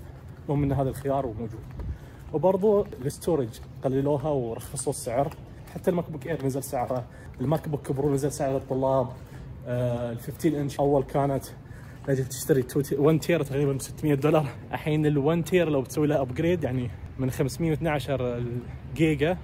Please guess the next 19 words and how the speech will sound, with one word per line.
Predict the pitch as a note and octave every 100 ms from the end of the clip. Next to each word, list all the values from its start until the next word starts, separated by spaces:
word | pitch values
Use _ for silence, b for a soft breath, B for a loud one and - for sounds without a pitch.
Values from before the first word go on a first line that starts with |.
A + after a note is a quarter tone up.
| -
إلى | C#3+ C#3 C#3+
وان | C#3+ E3+ E3
تيرا | F3+ F3+
تقريبا | C3+ D3+ D#3
الحين | D3+ C3+ C3+
ميتين | B2+ E3+ C#3+
دولار. | D3+ -
تو | - G3
تيرا | F#3 G3 F#3+ G3+
الحين | F3+ E3+
ستمية | D3 - E3+ D#3
دولار، | D3 D3+ F3
كانوا | - C#3+
ستمية | C#3+ C#3+ E3 E3
تقريبا | D3 C#3+ D3+
حق | C3+ A#2+
وان | C#3+
تيرا. | C3+ C#3+ C3+ C3+ B B B -
أول | D#3 E3